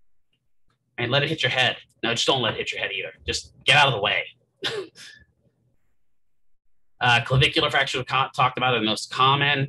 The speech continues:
and it's usually really common under men under the age of twenty-five, which is the, uh, again, what I call the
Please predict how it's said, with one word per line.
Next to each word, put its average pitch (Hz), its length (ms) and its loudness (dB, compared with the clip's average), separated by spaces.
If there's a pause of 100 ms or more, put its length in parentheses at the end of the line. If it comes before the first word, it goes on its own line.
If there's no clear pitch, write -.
and 120 120 -4
it's 123 200 -8
usually 190 320 0
really 160 280 0
common 139 320 2
under 135 400 0
men 135 260 0
under 127 220 -2
the 123 100 0
age 117 140 2
of - 80 -16
twenty-five, 123 680 2
which 117 200 -6
is 110 200 -4
the, 101 260 -2
uh, 98 160 0
again, 120 480 -2
what 107 100 0
I 107 80 -2
call 107 240 -2
the 98 80 -8